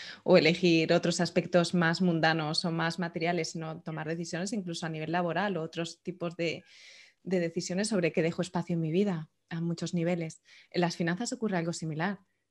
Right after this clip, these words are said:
¿Desde dónde estoy tomando mis decisiones? ¿Cómo invierto la energía en forma de dinero?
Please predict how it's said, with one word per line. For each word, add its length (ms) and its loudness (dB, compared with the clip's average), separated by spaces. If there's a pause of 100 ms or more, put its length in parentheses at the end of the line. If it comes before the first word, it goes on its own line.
(100)
¿Desde 260 0
dónde 180 2
estoy 160 -4
tomando 320 -4
mis 160 -6
decisiones? 580 -2
¿Cómo 160 4
invierto 380 8
la 80 4
energía 360 2
en 80 2
forma 220 2
de 60 4
dinero? 380 2